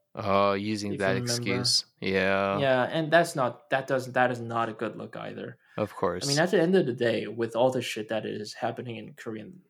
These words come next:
Speaker 2: hip hop, it is hip hop, you know?
Speaker 1: Yeah.
Speaker 2: Like, um, and keeping up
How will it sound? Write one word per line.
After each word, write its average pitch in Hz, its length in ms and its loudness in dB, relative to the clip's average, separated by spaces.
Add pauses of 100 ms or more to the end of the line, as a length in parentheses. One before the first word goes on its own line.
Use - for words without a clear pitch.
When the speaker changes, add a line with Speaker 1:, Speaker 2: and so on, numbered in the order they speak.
Speaker 2:
hip 123 200 -10
hop, - 300 -12
it 131 120 -2
is 143 220 4
hip 127 200 -2
hop, - 280 -8
you 123 60 -16
know? 123 220 -14 (100)
Speaker 1:
Yeah. 151 380 4 (480)
Speaker 2:
Like, - 320 -16
um, 110 560 -10
and 117 520 -4
keeping 151 360 -2
up 123 320 0